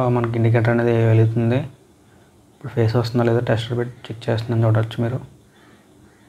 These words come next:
మీరు గమనించొచ్చు, అక్కడ టెస్ట్ అనేది గ్లో అవుతుంది, Light ఏం blink అవుతుంది, అంటే supply వస్తుంది. స్విచ్ ఆఫ్ చేస్తాను చూడండి. ఇప్పుడు వర్క్ అవుతుంది. ఇంకా క్లియర్గా తెలియాలి మనకి న్యూట్రల్ కూడా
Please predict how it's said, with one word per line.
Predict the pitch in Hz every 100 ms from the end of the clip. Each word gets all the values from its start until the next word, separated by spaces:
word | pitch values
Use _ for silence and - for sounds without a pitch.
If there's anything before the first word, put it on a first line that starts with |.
| _ - - _ - - - -
మీరు | 123 117
గమనించొచ్చు, | 110 110 113 117 - 143 135
అక్కడ | 123 117 110 113 -
టెస్ట్ | 120 110 120
అనేది | 120 123
గ్లో | 113 117
అవుతుంది, | 117 113 120 113 151 - - - - _ -
Light | 127 117
ఏం | 120
blink | 117 117 117
అవుతుంది, | 113 117 120
అంటే | 123 117
supply | 113 120 117
వస్తుంది. | 113 120 113 135 - - - - - - - _ _ _ _ _ _ _ _ _ - - _ _
స్విచ్ | - 131 127
ఆఫ్ | 117
చేస్తాను | 120 117 120 120
చూడండి. | 113 110 - - 117 143 - - _ _ - - - - - -
ఇప్పుడు | - 127
వర్క్ | 117 117 123
అవుతుంది. | 117 117 120 135 135
ఇంకా | 127 123
క్లియర్గా | 127 120 123
తెలియాలి | 127 120 120 123
మనకి | 120 117
న్యూట్రల్ | 113 113
కూడా | 117